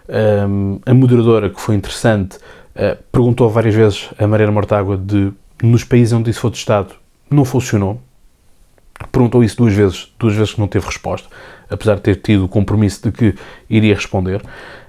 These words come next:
Ah, mas é mais fácil atacar, ah, a questão dos alojamentos locais,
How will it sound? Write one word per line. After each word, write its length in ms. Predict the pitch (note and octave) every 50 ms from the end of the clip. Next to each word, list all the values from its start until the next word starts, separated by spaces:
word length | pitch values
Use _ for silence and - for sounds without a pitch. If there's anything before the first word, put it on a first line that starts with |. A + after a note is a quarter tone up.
| - -
Ah, 380 | - A#2 A2+ A2+ A2+ A#2 A#2 -
mas 200 | A#2 A#2+ A2+ A#2
é 60 | B2+
mais 180 | B2 B2+ B2+ C3
fácil 440 | - C#3+ B2+ A2+ - - G#2 G2 G2
atacar, 580 | F#2+ - - - - - B2 A#2+ A#2+ B2 B2+ C3+ C#3+ - - _ _ _ _ _ _ _ -
ah, 440 | C3 B2+ B2 B2 B2+ B2+ B2+ B2+ B2+ - -
a 60 | A#2
questão 240 | - - - C3 B2
dos 120 | A2+ G#2+
alojamentos 500 | A#2 A#2 A#2 G#2+ G2+ A2+ A2+ A2 G#2 -
locais, 480 | B2 A#2+ A#2+ - D3 D3 E3+ - -